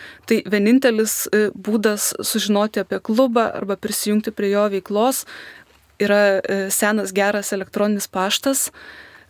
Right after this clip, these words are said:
Tai jeigu jus sudomino klubo veikla arba norėtumėte prisijungti naujųjų metų šventę, norėtumėte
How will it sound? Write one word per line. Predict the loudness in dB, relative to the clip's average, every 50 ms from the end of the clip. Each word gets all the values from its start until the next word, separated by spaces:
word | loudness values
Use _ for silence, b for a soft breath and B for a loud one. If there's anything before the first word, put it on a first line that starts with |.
| B -4
Tai | -2 0 2 2 0 -2
jeigu | -2 -2 -2 2 4 4 4 4 2 0 -4 _ _ _ _ _ _ _ -12
jus | -2 0 0 0 0 0 -2
sudomino | -4 -2 0 2 4 4 4 4 2 -2 -4 -8
klubo | -6 -4 -4 -2 -2 -2 -2
veikla | -2 -4 -2 0 2 4 4 4 4 2 2
arba | -2 -4 -2 -2 -2 -2
norėtumėte | 0 0 0 0 0 0 -4 -4 -2 -4 -4 -6
prisijungti | -6 -8 -6 -4 -2 0 0 0 0 0 -4
naujųjų | -4 -2 0 2 4 4 4
metų | 4 4 2 -2 -6 -6
šventę, | -2 0 0 0 2 0 -2
norėtumėte | -4 -2 -4 -4 -4 -4 -4 -4 -2 -4 -4